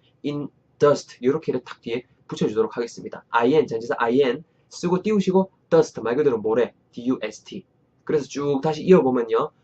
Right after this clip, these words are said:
Your bookshelves are covered in dust. 해석,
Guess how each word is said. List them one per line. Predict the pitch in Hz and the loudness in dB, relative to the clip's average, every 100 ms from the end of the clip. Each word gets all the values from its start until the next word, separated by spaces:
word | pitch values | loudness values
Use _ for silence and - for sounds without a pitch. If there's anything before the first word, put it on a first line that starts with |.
| _ - | _ -4
Your | 139 202 190 | 4 4 4
bookshelves | 180 - 143 120 127 - - | -2 2 4 4 2 -2 -6
are | 127 - | -6 0
covered | 185 120 117 - _ _ | 2 4 2 0 _ _
in | 127 107 | -8 -2
dust. | 113 98 - - _ _ _ _ _ | -2 -2 -10 -20 _ _ _ _ _
해석, | 165 147 147 | 0 2 2